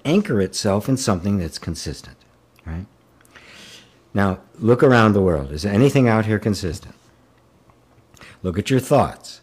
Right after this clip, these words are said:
Look at your emotions. Look at your sensations. Look at your experiences. Look at memory.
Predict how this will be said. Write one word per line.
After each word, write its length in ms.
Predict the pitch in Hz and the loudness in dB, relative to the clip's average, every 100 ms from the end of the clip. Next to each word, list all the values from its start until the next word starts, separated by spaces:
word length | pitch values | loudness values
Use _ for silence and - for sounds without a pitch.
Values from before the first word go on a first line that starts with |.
| _ | _
Look 160 | 82 78 | -14 -10
at 120 | - | -4
your 120 | 110 | 0
emotions. 640 | 110 123 120 104 67 64 76 | 4 4 4 2 -8 -14 -14
Look 140 | - | -12
at 160 | 82 101 | -12 -10
your 80 | |
sensations. 880 | 92 117 113 - 110 95 - - - | -8 -6 -8 -4 -2 -2 -8 -20 -20
Look 140 | - - | -20 -20
at 100 | - | -16
your 100 | 98 | -16
experiences. 680 | - - 170 151 104 76 71 | -16 -4 0 0 -2 -8 -14
Look 140 | 95 | -12
at 80 | 117 | -2
memory. 360 | 156 147 90 | 0 2 0